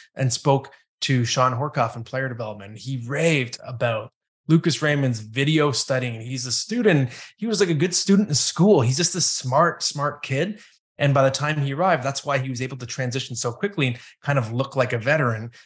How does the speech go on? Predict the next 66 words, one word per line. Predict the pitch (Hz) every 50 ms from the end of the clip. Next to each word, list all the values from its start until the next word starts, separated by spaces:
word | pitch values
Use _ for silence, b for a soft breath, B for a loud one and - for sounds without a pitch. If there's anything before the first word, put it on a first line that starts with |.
| b b
because | - 120 117 131 120 117 -
his | 139 131 117
brain | 107 113 120 123 127 139 147 131 113
is | 107 104 -
just | - - 107 - - - - - -
such | - 143 135 - - 127
an | 120 120
asset. | 117 120 120 - - - - - - b b b b b b _ _ _ -
And | - 131 131 127 123 123 123 - -
I | - 143 143
think | 135 - 170 160
he's | - 170 143 -
gonna | 160 143 127
figure | - 151 143 139 143
it | 139 147
out, | 135 110 107 -
even | 131 131 147 147
though | 143 139
he | 135 135
needs | 139 143 135
to | - 127
find | - 135 135 135
a | 135
little | 135 135 135
bit | 135 139 -
of |
consistency. | - 123 117 160 151 - 160 - 170 165
Maybe | 139 123 127 131 135
people | 127 - 143 143 131
have | 120 151 - -
the | 120
book | 107 123 135 135 -
on | 135
him | 139 143 143
a |
little | 143 139 143
bit | 139 143 135
more. | 135 135 143 160 180 - B B B B B B B
The | - -
fact | - 160 185 190
that | 196 170
he's | 175 151 127
gotten | 147 143 139 131 123
hot, | - 151 170 135 120 110
even | 131 143 160 175
just | 156 160 143 - -
within | 135 123 135 135
the | 131 123
last, | 123 123 123 123 120
it | 117
was | 117 123
going | 117 143 143 147 147
into | 147 135 120
today's | - - - 135 127 120 117
game, | - 143 127 113
he | 107
had, | 117 113 113 113
I |
think, | 110 - 123 98
fourteen | - - 139 123 113 - - 139 120
points | - 127 123 127 123 120
in | 113
his | 107 -
last | 123 113 117 -
twelve | - - 120 120 120 117
games, | 120 110 127 135 -